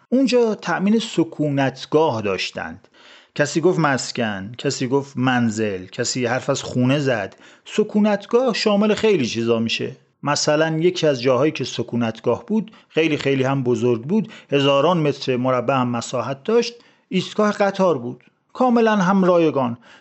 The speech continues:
تو بگو یه قرون از کسی بگیرن تو حکومت کمونیستی. بله. خب مشکلاتی هم بود، سخت بود که خب مشکل کجا نیست. سخته ولی گل بیخار خداست. مکان عمومیه ولی خوبیای خودش رو هم داشت.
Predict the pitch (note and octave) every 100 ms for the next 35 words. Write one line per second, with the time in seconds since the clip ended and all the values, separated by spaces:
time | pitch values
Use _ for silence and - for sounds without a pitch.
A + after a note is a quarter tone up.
0 | _ A3+ A#3 A3+ A#3 F3+ F3+ F#3+ A#3 A#3
1 | G#3 F#3 E3 - D#3+ D3 C#3 C#3 A#2+ A2
2 | G#2+ A#2+ A2 A#2+ G#2+ A2 G2+ G#2 G2+ G2+
3 | - - E3+ _ _ - G2+ F2+ - _
4 | _ _ - - - - A3 F3 F#3 -
5 | F3 F#3+ F#3+ F#3 F#3 F#3 A3 G#3+ - -
6 | E3 E3+ - - A3 A3 - G3 F#3 F3
7 | D3+ E3 - F#3 F3+ F3+ E3 E3 F#3+ F#3+
8 | A#2 - - - - G#3 A3 - A#3 A3+
9 | A3 G3 D3+ E3 D#3+ C3+ D3 - G3 F#3
10 | F3 E3 F3 A#2 - - _ _ _ D3
11 | D#3+ E3 F#3 D#3 D#3 C#3+ D#3 A3+ A3 F3+
12 | - _ _ F3 G#3 - F3+ D3 G3 A#3+
13 | A#3 D#3+ B2 G#2+ G#2 G#2+ G2 F2 E2 -
14 | -